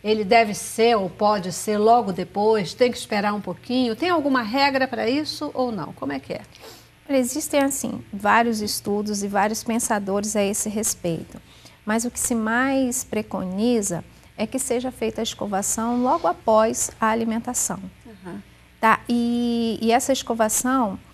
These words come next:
Speaker 2: ela deve ser feita com o uso do fio dental. E a-, aí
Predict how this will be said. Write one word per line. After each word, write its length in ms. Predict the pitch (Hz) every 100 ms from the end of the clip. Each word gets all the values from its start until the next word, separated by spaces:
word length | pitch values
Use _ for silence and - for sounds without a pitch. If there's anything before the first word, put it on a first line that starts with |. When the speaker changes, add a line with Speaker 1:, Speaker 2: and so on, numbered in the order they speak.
| - - -
Speaker 2:
ela 160 | 202 208
deve 180 | 202 196
ser 120 | 220
feita 340 | - 302 285
com 80 | -
o 20 |
uso 140 | 214 208
do 60 |
fio 160 | 208 214
dental. 540 | 220 220 226 247 262 - - - - - - - - - -
E 100 | 285
a-, 260 | 277 277 269
aí 480 | - 233 233 311